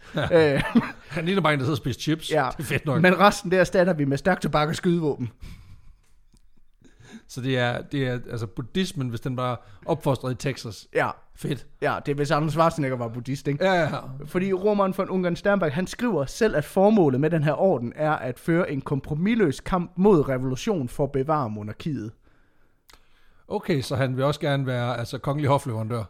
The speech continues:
Speaker 2: Ja.
Speaker 1: Ja, okay.
Speaker 2: Ja.
Speaker 1: Stærkt.
Speaker 2: Så altså, forestil dig, her har vi med en monarkistisk, buddhistisk militærbevægelse at gøre. Altså, det er på en eller anden måde, det er historiens hotdog med det hele. Altså, det er sådan totalt random ingredienser, der ikke burde virke sammen. Men af en eller anden grund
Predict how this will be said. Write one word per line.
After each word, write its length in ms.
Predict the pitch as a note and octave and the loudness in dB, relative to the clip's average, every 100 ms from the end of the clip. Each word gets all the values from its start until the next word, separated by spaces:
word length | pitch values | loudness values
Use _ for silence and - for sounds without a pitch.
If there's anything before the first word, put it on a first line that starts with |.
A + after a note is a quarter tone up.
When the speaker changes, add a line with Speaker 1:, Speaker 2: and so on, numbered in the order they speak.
| - | -2
Speaker 2:
Ja. 160 | D#3+ - - | 0 -2 -4
Speaker 1:
Ja, 200 | D#3 D#3+ | -2 0
okay. 260 | E3+ D#3 C3 - - | -2 -4 -6 -8 -8
Speaker 2:
Ja. 80 | D3 | -4
Speaker 1:
Stærkt. 280 | C#3 D#3 - - - | -2 -2 -8 -20 -8
Speaker 2:
Så 120 | - | 2
altså, 180 | E3+ F3+ | 2 2
forestil 460 | - A3+ A3+ G#3+ F#3 | 0 0 0 -2 -2
dig, 80 | C#3 | 0
her 180 | G#3 F3 | 0 0
har 140 | D3+ | 0
vi 140 | C#3+ | -2
med 200 | C#3 C#3 B2 | 0 -2 -2
en 240 | B2+ B2 - _ - | -4 -4 -8 _ -4
monarkistisk, 720 | D3 C#3+ - B3 - C3+ - | -2 -2 -2 -4 -4 -12 -8
buddhistisk 560 | D3+ D3 G#3 - C3 C#3 | -8 -4 -6 -6 -8 -4
militærbevægelse 720 | B2+ B2+ E3+ A#2+ A2+ A2 G#2+ | -4 -2 -2 -2 -6 -6 -6
at 60 | |
gøre. 180 | A#2 C3 | -2 -2
Altså, 200 | B2+ C#3 G#2 - | -2 -4 -6 -6
det 60 | |
er 40 | E3+ | -2
på 60 | |
en 60 | G3 | 0
eller 140 | A3 | 2
anden 100 | F#3 | 2
måde, 240 | F#3+ F#3+ G3 - _ _ _ _ _ _ | 4 4 4 -2 _ _ _ _ _ _
det 60 | E3 | 0
er 40 | |
historiens 420 | D#3 E3 A#3 F3 | 0 0 0 0
hotdog 440 | - G#3 G#3 C#3 C#3 - | 0 -4 -2 -4 -4 -4
med 100 | B2 | -2
det 100 | B2+ | 0
hele. 320 | C#3+ D#3 F3 | 2 0 -2
Altså, 160 | D#3 D#3+ | -6 -4
det 120 | D#3 | -4
er 40 | |
sådan 180 | D#3+ F3+ | -2 -4
totalt 340 | - E3+ A3+ F3 | -6 0 2 2
random 320 | E3 G#3 F#3+ | 2 2 2
ingredienser, 460 | D3 C#3+ D#3+ F3+ D#3 | 0 0 0 0 -2
der 120 | D#3 D3 | -6 -4
ikke 220 | F#3 - - | -4 -6 -6
burde 220 | A3 - - _ _ - - | -6 -6 -14 _ _ -10 4
virke 280 | F#3 G#3 | 4 4
sammen. 360 | - G3+ E3+ A2+ - - _ _ _ - | 0 -2 0 -2 -8 -20 _ _ _ 0
Men 140 | D#3 | 0
af 40 | E3 | 2
en 100 | A#3+ | 4
eller 100 | G3 | 4
anden 100 | F#3 | 4
grund 260 | F#3+ G#3+ | 4 2